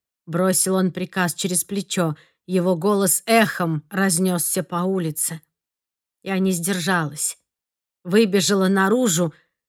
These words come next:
коснулась его локтя, обтянутого зимней курткой.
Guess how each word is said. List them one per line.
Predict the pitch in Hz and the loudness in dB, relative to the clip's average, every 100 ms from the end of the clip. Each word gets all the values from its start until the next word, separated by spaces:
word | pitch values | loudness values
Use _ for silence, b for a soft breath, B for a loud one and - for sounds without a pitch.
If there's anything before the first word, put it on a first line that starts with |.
| _ | _
коснулась | 220 208 269 311 269 - | 0 2 4 6 4 4
его | 220 208 233 | 4 4 6
локтя, | 254 233 185 - 202 | 6 6 4 0 0
обтянутого | 180 - 220 208 202 214 196 | 0 0 2 4 2 2 2
зимней | 180 202 220 226 | 2 4 4 2
курткой. | 233 - 269 180 - 170 151 | 2 4 4 2 -4 -6 -6